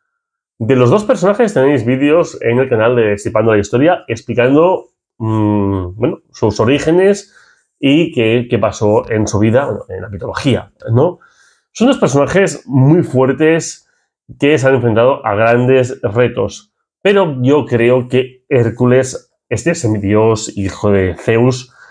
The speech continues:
ha demostrado ser más hábil gracias a las doce pruebas que pasó, ha luchado contra múltiples, eh, retos que en principio lo superaban,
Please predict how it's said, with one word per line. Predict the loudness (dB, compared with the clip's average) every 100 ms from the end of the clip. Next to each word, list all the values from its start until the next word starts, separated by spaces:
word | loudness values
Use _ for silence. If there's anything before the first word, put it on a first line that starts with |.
| _ _
ha | 0
demostrado | 2 2 0 0 2 0 -2 -10
ser | -2 -2 0 -2
más | -2 0 0 -2
hábil | -2 0 0
gracias | -2 -6 -8 -8
a |
las | -8 -4
doce | -4 -2 -2
pruebas | 0 0 0
que | -2
pasó, | -2 0 2 4 2 -2 _ _ _ _ _ -6
ha |
luchado | -4 -2 0 0
contra | 0 2 0
múltiples, | 2 2 4 2 0 -2 0 0 0 -4
eh, | -4 -2 -2 -2 -4 0
retos | 0 0 0 0 -2 -14 _ _ -6
que | -2
en |
principio | -2 -2 0
lo | 0
superaban, | 0 0 2 4 2 -2